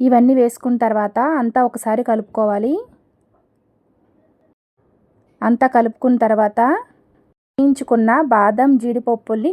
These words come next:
నెయ్యితో సహా వేసుకోవాలి. ఇలా అంతా వేసుకున్న తర్వాత బాగా కలుపుకోవాలి. మనం వేసుకున్న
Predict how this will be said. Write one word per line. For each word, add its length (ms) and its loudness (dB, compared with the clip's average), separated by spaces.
నెయ్యితో 300 -2
సహా 180 0
వేసుకోవాలి. 680 -4
ఇలా 220 4
అంతా 260 0
వేసుకున్న 460 -2
తర్వాత 460 0
బాగా 480 2
కలుపుకోవాలి. 720 0
మనం 200 -2
వేసుకున్న 480 2